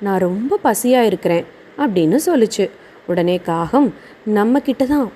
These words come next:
ஒட்டக சிவிங்கி இருக்கே, அதை அடிச்சு சாப்பிடுவோம், நாம எல்லோருக்கும் உணவு கிடைக்கும்" அப்படின்னு சொல்லுச்சு. உடனே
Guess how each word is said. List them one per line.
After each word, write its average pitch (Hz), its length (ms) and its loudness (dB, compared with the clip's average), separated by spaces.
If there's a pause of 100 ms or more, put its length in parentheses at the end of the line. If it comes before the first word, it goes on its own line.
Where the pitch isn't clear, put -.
ஒட்டக 190 300 0 (120)
சிவிங்கி 254 340 2
இருக்கே, 202 380 2 (280)
அதை 240 320 -2
அடிச்சு 311 340 2
சாப்பிடுவோம், 180 520 2 (460)
நாம 202 340 0
எல்லோருக்கும் 220 640 4
உணவு 247 280 4
கிடைக்கும்" 202 400 0 (180)
அப்படின்னு 185 420 0 (100)
சொல்லுச்சு. 247 460 0 (400)
உடனே 190 480 2